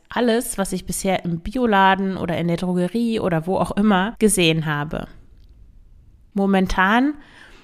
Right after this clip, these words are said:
kosten fünfhundert Gramm weißes Mandelmus bei Koro zehn Euro fünfzig. Das sind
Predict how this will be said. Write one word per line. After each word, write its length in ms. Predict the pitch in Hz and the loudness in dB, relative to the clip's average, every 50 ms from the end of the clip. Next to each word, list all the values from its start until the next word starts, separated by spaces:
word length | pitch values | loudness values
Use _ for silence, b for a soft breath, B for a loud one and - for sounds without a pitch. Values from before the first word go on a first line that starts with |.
| B B B B | B B B B
kosten 300 | - 214 208 - - 208 | 2 2 2 2 -2 -4
fünfhundert 540 | - - 277 294 294 - 294 262 254 247 - | 0 2 2 2 4 2 4 4 4 4 4
Gramm 220 | - 208 208 208 | 2 0 0 2
weißes 380 | 202 190 190 214 220 220 - - | 2 0 0 0 -2 -4 -4 -2
Mandelmus 720 | 196 196 208 214 214 208 202 202 202 202 202 202 202 - | -2 0 2 2 2 2 2 0 0 0 0 -2 -2 -4
bei 180 | - 175 170 170 | -2 -2 -2 -4
Koro 580 | - - - 214 220 220 208 208 202 202 202 | -4 -2 2 4 4 4 4 2 2 2 2
zehn 460 | 202 - - - - 214 226 226 233 | 0 -4 -8 -2 0 2 2 2 0
Euro 260 | - 196 190 180 175 170 | -2 -2 -2 0 -2 -4
fünfzig. 800 | - - - 233 247 269 269 - - - - - 185 202 - | -6 0 2 2 2 2 0 -4 -10 -6 -4 -4 -4 -4 -4
Das 160 | - 175 - | -6 -6 -4
sind 180 | 180 175 180 | -4 -6 -6